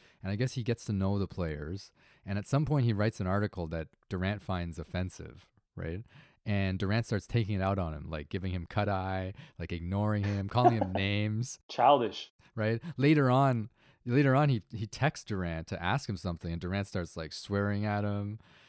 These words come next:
Speaker 1: I mean, it's all so juvenile, but it's all great to read, right? Like, we just love gossip. A-, again, it has nothing to do with basketball. It's just like
Speaker 2: Yeah.
Speaker 1: you're at the office and you happen to be able to read somebody else's office email and read about their <laughs> personal life, right? That's
Speaker 2: Yeah.
Speaker 1: basically what's happening here.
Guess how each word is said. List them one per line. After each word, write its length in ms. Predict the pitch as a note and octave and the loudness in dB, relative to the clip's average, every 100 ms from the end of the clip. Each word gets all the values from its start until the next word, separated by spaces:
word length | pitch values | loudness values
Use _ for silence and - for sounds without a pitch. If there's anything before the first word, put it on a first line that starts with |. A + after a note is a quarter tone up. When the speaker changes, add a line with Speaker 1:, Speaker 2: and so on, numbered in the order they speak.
| _ | _
Speaker 1:
I 80 | C#3+ | 4
mean, 160 | E3+ | 4
it's 200 | E3+ - | 4 0
all 200 | D#3 F#3 F#3 | -2 0 0
so 280 | - C#3+ B2+ | 0 0 0
juvenile, 840 | F#2+ B2 D#3 A2 D#2 C#2+ E2 D#3+ _ _ _ | 2 2 2 0 -2 -6 -8 -10 _ _ _
but 180 | B2 C3 | 0 2
it's 160 | C#3 - | 0 0
all 280 | E3 F3+ D3 - | 2 2 0 0
great 300 | A#2+ E3 E3 | 2 2 2
to 100 | C3+ | 0
read, 400 | B2 F3 C#3 E2 | 2 2 0 -2
right? 200 | F2 C3 | 0 2
Like, 100 | C#3 | 0
we 80 | D3 | 0
just 220 | D#3 - | -4 -2
love 240 | C3+ C#3+ | 0 0
gossip. 460 | C#3 A#2+ C#3+ - E2 | 0 0 0 -2 0
A-, 100 | C3+ | 2
again, 260 | F#3+ D3 E3 | 2 2 2
it 40 | |
has 140 | C#3+ | 2
nothing 200 | C3+ E3 | 2 2
to 60 | F#3 | 4
do 80 | D#3+ | 4
with 160 | C3+ | 4
basketball. 680 | G2+ A#2 D3+ F#2+ F#2 F2+ B2 - - | 4 2 0 -4 -4 -4 -4 -10 -4
It's 120 | D3+ | -4
just 200 | - F3 | 0 2
like 140 | C3 D3+ | 4 2
Speaker 2:
Yeah. 40 | |
Speaker 1:
you're 100 | C3+ | 2
at 200 | C3+ D3+ | 2 0
the 80 | C3 | -2
office 540 | - B2+ B2+ F#2+ F2 - - - | 0 0 2 -2 -2 -8 -20 -6
and 120 | A2 | 0
you 60 | A#2+ | 2
happen 280 | A#2+ C3 C3 | 2 2 0
to 60 | |
be 120 | A2+ A#2+ | 2 0
able 140 | B2 | 2
to 100 | A2 | 0
read 280 | G2 A#2 A#2+ | 2 0 0
somebody 320 | - A#2+ A2+ | 0 2 2
else's 300 | G#2+ A#2+ G#2 | 2 0 0
office 340 | G#2 A2 A#2 F#2 | 0 0 0 -2
email 360 | G#2 A#2 G2+ F2+ | 0 2 2 0
and 160 | F2 | 0
read 140 | G#2 A#2+ | 2 2
about 180 | A2 A2+ | 0 -2
their 100 | G2 | -6
<laughs> 120 | - | 2
personal 320 | D#3 - A2 | 2 2 -2
life, 380 | F2+ E2 D2 - | -2 -4 -4 -4
right? 280 | G2 A#2 E3+ - C4 - | -2 -2 -4 -12 -14 -6
That's 140 | C3+ | -2
Speaker 2:
Yeah. 80 | C#3+ | 4
Speaker 1:
basically 320 | A#2+ A#2 B2 | 4 4 2
what's 140 | C3 C3 | -2 0
happening 380 | D3 D#3+ A#2 G2 | -2 -2 -2 -2
here. 260 | F#2 E2+ | -2 -6